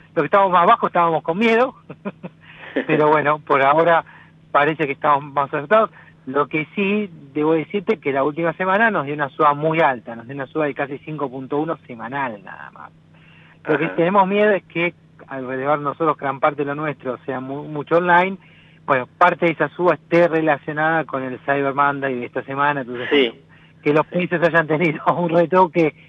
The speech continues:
Speaker 1: en la previa, que se sumó, eso sí, a la suba de las naftas y también a, a acuerdos, por ejemplo, dejaron la suba que tenían para el quince de noviembre de la pre-, de los precios justos, eh, se dio ahora, se permitió adelantar, o sea, nada, las empresas las habían apretado mucho,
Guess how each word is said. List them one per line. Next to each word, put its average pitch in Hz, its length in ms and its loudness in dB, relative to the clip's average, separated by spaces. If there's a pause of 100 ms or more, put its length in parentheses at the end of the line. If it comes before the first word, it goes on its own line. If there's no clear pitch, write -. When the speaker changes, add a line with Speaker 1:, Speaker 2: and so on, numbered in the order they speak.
(240)
Speaker 1:
en 170 160 0
la 175 120 6
previa, 214 520 4 (460)
que 262 140 4
se 247 120 2
sumó, 208 300 2
eso 202 200 0
sí, 226 320 0
a 127 280 -2
la 127 140 -6
suba 151 280 2
de 143 60 0
las 139 180 -2
naftas 214 480 4 (380)
y 147 80 -6
también 151 340 0
a, 151 120 4
a 143 340 0
acuerdos, 180 460 4
por 131 120 -6
ejemplo, 151 260 -4
dejaron 143 440 -2
la 135 140 -4
suba 151 260 -2
que 135 100 -2
tenían 135 300 -8
para 123 180 -2
el 117 80 -10
quince 139 320 -12
de 131 80 -8
noviembre 139 540 -6
de 127 60 -4
la 123 80 -6
pre-, 135 180 -6
de 139 140 -8
los 127 100 -8
precios 139 260 -8
justos, 170 420 -2 (880)
eh, - 300 -18
se 139 80 -4
dio 143 200 4
ahora, 185 500 8
se 127 100 -6
permitió 123 360 -4
adelantar, 139 440 4
o 131 100 -2
sea, - 160 -8 (280)
nada, 117 260 -8
las - 100 -14
empresas 156 280 0
las 135 140 -2
habían 151 180 -2
apretado 160 340 2
mucho, 202 400 2